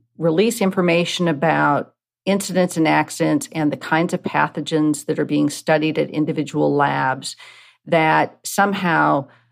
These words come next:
terrorists or those with nefarious intent can somehow do harm to the lab. Now, it's worth noting that these same labs who take that position also routinely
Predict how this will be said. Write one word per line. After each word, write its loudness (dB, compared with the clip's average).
terrorists 2
or 0
those 2
with 0
nefarious 0
intent -4
can -2
somehow 0
do -2
harm -2
to -10
the -2
lab. -2
Now, 2
it's 0
worth 2
noting 2
that -2
these -2
same 0
labs 2
who -2
take -4
that 2
position -4
also 2
routinely 0